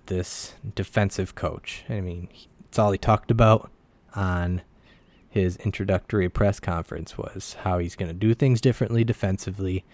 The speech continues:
and he's hiring other people to add to the staff that are able to help him with the offensive end. Yet,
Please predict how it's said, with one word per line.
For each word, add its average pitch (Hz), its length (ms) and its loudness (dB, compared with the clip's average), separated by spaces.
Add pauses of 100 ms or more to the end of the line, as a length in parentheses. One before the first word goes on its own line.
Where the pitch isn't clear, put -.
(500)
and 90 680 -6 (760)
he's 101 260 -2
hiring 98 720 0 (160)
other 147 200 8
people 127 560 6 (120)
to - 140 -20
add 107 300 2
to 107 100 -10
the 107 80 -2
staff 90 540 -2 (360)
that 92 140 -6
are 90 100 -4
able 92 240 -4
to 82 100 -8
help 92 260 -6
him 98 120 -2
with 92 160 -8
the 104 180 -6
offensive 95 540 -6
end. 92 280 -12 (580)
Yet, 107 360 0